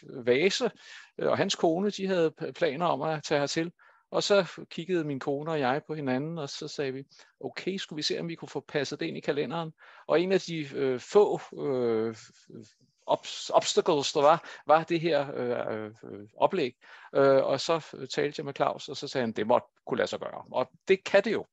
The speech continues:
Det er jo det, der er fantastisk. Så, øhm, og, øh, og jeg kan jo, øh, uden at jeg dog har, har sagt det, kan jeg jo bringe, øh, hilsner fra, fra Henrik. Øh, han og hans kone, og, og jeg og min kone, var, var ude og danse tango i går aftes.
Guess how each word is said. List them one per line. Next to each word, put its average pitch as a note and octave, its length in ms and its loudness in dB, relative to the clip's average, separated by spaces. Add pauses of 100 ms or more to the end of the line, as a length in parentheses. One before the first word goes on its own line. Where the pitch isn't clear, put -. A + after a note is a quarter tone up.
Det D#3+ 60 -4
er D#3+ 40 -2
jo D3+ 60 -2
det, D#3+ 140 -8
der E3+ 80 4
er A#2+ 220 2
fantastisk. - 760 -10 (380)
Så, - 200 8 (160)
øhm, D3+ 460 8 (960)
og, D#3 400 8
øh, D3 180 4
og C#3+ 120 4
jeg D3+ 120 2
kan E3+ 120 0
jo, D#3+ 100 0 (140)
øh, C#3 200 -6
uden D#3 280 0
at D#3 80 2
jeg A#2 120 4
dog A#2+ 180 4
har, A#2+ 180 -4
har A#2+ 120 -8
sagt B2 320 -2
det, D#3 80 -10
kan D#3 100 -6
jeg C#3 40 0
jo B2 60 0
bringe, A2+ 460 -4
øh, G#2 400 -6 (220)
hilsner D3 360 -6
fra, A2+ 260 -2 (360)
fra C3 60 2
Henrik. G#3 440 2
Øh, C#3+ 560 2 (460)
han E3 200 2
og B2 120 -6
hans F3+ 180 0
kone, G3 500 0
og, C3+ 200 -2
og A#2+ 300 -4
jeg A#2+ 260 -2
og - 60 -8
min G3 180 -6
kone, F#3 360 -4 (220)
var, F3+ 220 4
var D#3 180 0
ude B2 300 -4
og - 80 -8
danse C#3 320 -4
tango - 420 -8
i - 60 -14
går - 140 -10
aftes. - 340 -10